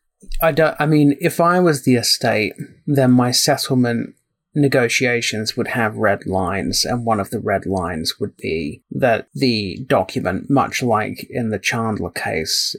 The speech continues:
makes explicit that there is no admission of any wrongdoing. Now, they might not be prepared to settle for that, who knows, but that if, if I was the estate entering into a settlement negotiation, that would definitely be one of my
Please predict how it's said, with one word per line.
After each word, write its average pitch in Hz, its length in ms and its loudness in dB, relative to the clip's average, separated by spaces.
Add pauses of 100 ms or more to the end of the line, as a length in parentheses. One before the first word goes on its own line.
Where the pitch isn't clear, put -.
makes 113 380 -2
explicit - 760 -2
that 85 100 -4
there 101 160 0
is 92 160 -4
no 95 400 -2
admission 101 460 -4
of 76 120 -8
any 85 140 -8
wrongdoing. 76 720 -4 (760)
Now, 117 280 2
they 123 840 0 (160)
might 120 340 0
not 113 240 -4
be 107 140 -4
prepared 104 560 -4
to - 120 -8
settle 98 400 -4
for 95 140 -6
that, - 400 -4
who 120 140 -4
knows, 101 520 -6
but 117 180 -2
that 113 260 0
if, - 340 -8
if 143 220 -4
I 120 100 2
was 120 460 -6
the 123 80 0
estate - 480 0
entering 104 420 -6
into 107 260 -6
a 98 60 -2
settlement - 460 -6
negotiation, - 640 -6
that - 100 -8
would - 140 -10
definitely 76 460 -6
be 95 180 -8
one 92 240 -6
of - 160 -8
my 71 400 -8